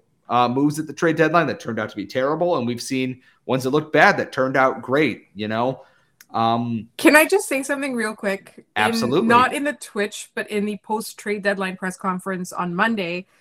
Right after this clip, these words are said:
Speaker 2: Kent Hughes brought up Cap Friendly twice. Clearly, there's people in the Habs war room looking at Cap, Cap Friendly. Um, those of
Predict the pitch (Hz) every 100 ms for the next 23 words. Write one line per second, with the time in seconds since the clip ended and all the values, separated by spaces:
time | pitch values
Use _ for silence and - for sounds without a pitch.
0 | _ _ _ - 302 240 277 262 - 226
1 | 208 208 - 220 214 233 226 214 202 -
2 | 196 180 165 - - - _ _ _ _
3 | _ _ _ - - 339 370 370 294 240
4 | 233 240 - 269 247 247 226 214 240 214
5 | 208 202 202 220 240 214 196 196 226 220
6 | 226 214 214 202 196 - _ - 202 -
7 | - 214 196 175 196 214 - 190 185 190
8 | 185 202 202 196